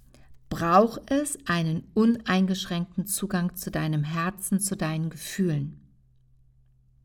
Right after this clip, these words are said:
Ist ganz, ganz wichtig an diesem Punkt. Und das Fühlen, das ist jetzt ein Bereich, den du über deinen rationalen Verstand nicht erfassen kannst.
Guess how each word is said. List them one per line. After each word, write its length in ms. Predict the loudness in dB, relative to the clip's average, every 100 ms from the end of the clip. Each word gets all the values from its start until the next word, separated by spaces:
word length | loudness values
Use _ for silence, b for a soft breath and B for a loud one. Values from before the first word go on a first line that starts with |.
| _ _ _ _ b b b
Ist 160 | -4
ganz, 240 | 2 2 2
ganz 260 | 0 0
wichtig 440 | 0 0 -4 -8 -6
an 100 | -6
diesem 280 | -4 -6 -6
Punkt. 380 | -6 -8 -8 -16 B B B B B -14
Und 340 | B 4 4 0 -4
das 360 | -2 -2 -4
Fühlen, 840 | -10 -6 2 4 4 4 0 -4 -12 -20 -20 -20 _ -20 -20 -20 -20 -20 -10
das 300 | -2 0 2
ist 140 | 2 2
jetzt 300 | 2 2 2
ein 80 | 4
Bereich, 720 | 4 2 0 0 -2 -6 -14 B B B B B
den 220 | 8 10 10
du 180 | 6
über 320 | 4 2 2 2
deinen 340 | 2 2 0
rationalen 920 | 0 -2 -2 -2 0 2 2 2 0
Verstand 720 | -2 -4 -6 -4 -2 -2 -4 -12 -2
nicht 440 | 4 6 4 0
erfassen 500 | -6 -6 -4 -2 -2
kannst. 480 | -4 -6 -6 -8 -14